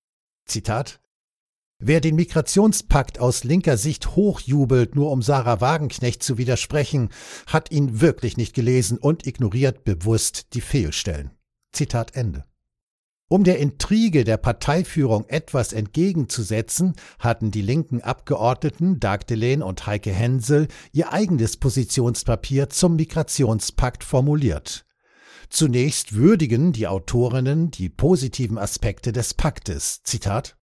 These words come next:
„Viele Ziele des Migrationspakts sind darauf ausgerichtet, die rechtliche Stellung von Migrantinnen und Migranten sowohl im Hinblick auf ihre individuellen bürgerlichen Rechte als auch im Hinblick auf Arbeitnehmerschutz,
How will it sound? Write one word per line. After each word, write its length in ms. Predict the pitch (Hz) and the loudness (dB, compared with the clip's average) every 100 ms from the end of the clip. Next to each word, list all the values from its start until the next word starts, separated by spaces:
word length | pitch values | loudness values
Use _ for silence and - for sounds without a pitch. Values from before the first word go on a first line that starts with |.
| _ _ _ _ _ _ _ _ - | _ _ _ _ _ _ _ _ -6
„Viele 440 | - 202 143 90 | 2 2 2 -2
Ziele 420 | - 156 196 120 | -2 0 2 2
des 220 | 92 87 | 0 -4
Migrationspakts 1120 | 113 - 98 - 143 180 - - - - - - | -4 -4 -4 -2 2 2 0 0 -2 -2 -6 -4
sind 240 | 80 - | -4 -2
darauf 380 | 113 113 107 - | 0 2 0 0
ausgerichtet, 840 | 107 117 - 123 131 - 139 - - - - | -2 -2 -2 -2 -2 0 -2 -4 -16 -14 -6
die 80 | |
rechtliche 540 | 101 151 - - 120 104 | 0 0 0 -4 -2 -2
Stellung 480 | - 135 180 120 - | 0 2 4 2 0
von 180 | 101 | -2
Migrantinnen 800 | 90 87 92 104 131 - 143 156 | -2 -4 -2 0 0 2 2 2
und 220 | 156 92 87 | 0 -4 -6
Migranten 640 | 98 101 110 120 143 139 | -6 -2 -2 0 -2 -2
sowohl 540 | 117 101 92 123 165 | 0 -2 2 6 6
im 180 | 175 85 | 4 0
Hinblick 500 | 98 131 117 143 - | 0 0 0 -2 -2
auf 220 | 98 - | -6 -4
ihre 180 | 104 95 | -4 -4
individuellen 800 | 95 104 104 98 98 107 98 87 | -4 -4 -2 -4 -4 -4 -4 -4
bürgerlichen 580 | 101 110 113 117 - 131 | 0 2 2 0 -2 -2
Rechte 460 | 127 131 - 143 135 - - - | -2 -2 2 0 0 -10 -10 -4
als 240 | 127 - | -2 -2
auch 240 | - 170 127 | 2 2 2
im 140 | 123 | 0
Hinblick 500 | 107 123 107 135 147 | 2 2 0 -2 0
auf 240 | 120 120 | -2 -2
Arbeitnehmerschutz, 1120 | 110 113 120 123 165 185 113 - 117 104 - | -2 -2 -2 0 2 4 2 0 -2 -2 -6